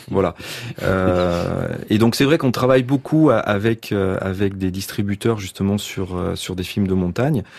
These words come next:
Speaker 2: Et c'était l'occasion justement de pouvoir, euh, montrer des films d'engagement, d'expédition. Euh, et la montagne, malheureusement, euh, c'est pas tout le temps, euh, des victoires, c'est aussi, euh, des, des échecs. Et malheureusement, euh,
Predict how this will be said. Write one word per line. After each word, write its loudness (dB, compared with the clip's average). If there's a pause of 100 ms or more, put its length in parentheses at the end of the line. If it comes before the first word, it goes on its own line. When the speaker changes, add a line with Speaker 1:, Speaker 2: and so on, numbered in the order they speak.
(220)
Speaker 2:
Et -8
c'était -2
l'occasion 2
justement 0
de 2
pouvoir, -2
euh, 0 (320)
montrer 0
des -2
films 0
d'engagement, 2
d'expédition. -2 (460)
Euh, -4
et 4
la 4
montagne, 2
malheureusement, 2
euh, 0 (480)
c'est -8
pas 0
tout -8
le -2
temps, 0
euh, 0
des -4
victoires, 0
c'est -4
aussi, 0
euh, 4
des, -2
des -2
échecs. 0
Et 2
malheureusement, 2
euh, 0